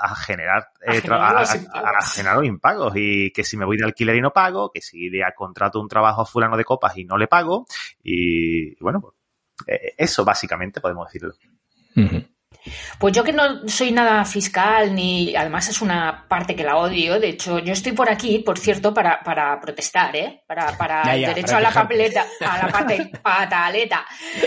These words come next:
Speaker 2: Eh, seguramente en nombre de muchos de lo que, de los que estemos aquí, eh, escuchando, ¿no? Y es, para mí un impago, yo no sé, es que no me paguen a tiempo, ya está. Eh,
Speaker 1: Sí.
Speaker 2: hay una,
Speaker 3: Mm.
Speaker 2: yo he estado, yo he estado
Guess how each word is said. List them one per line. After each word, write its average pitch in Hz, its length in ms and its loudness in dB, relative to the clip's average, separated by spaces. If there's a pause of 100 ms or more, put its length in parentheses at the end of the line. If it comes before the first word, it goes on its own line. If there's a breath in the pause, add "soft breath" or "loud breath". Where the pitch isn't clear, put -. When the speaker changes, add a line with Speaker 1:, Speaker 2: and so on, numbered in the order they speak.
(140)
Speaker 2:
Eh, 196 460 2
seguramente 285 560 0
en 214 100 0
nombre 311 280 0
de 226 100 2
muchos 220 560 0
de 196 100 0
lo 202 160 2
que, 185 480 0
de 196 100 -4
los 214 180 -2
que 208 80 -2
estemos 269 400 -2
aquí, 254 180 -2 (240)
eh, 202 460 0
escuchando, 233 640 0
¿no? 233 100 0 (460 loud breath)
Y 220 160 0
es, 185 180 2
para 262 220 2
mí 349 100 0
un 359 120 2
impago, 247 580 2
yo 180 100 -2
no - 100 -8
sé, - 180 -14
es - 120 -4
que 202 140 0
no 190 100 -2
me 185 140 0
paguen 147 260 -4
a 139 80 -8
tiempo, 147 360 -12 (100)
ya 135 100 -2
está. 147 200 -2 (380 loud breath)
Eh, 156 360 -6 (580)
Speaker 1:
Sí. - 80 0
Speaker 2:
hay 208 180 4
una, 185 640 4
Speaker 3:
Mm. 180 40 -8
Speaker 2:
yo 196 80 0
he 196 40 2
estado, 190 440 2
yo 185 120 -2
he 180 40 0
estado 165 560 2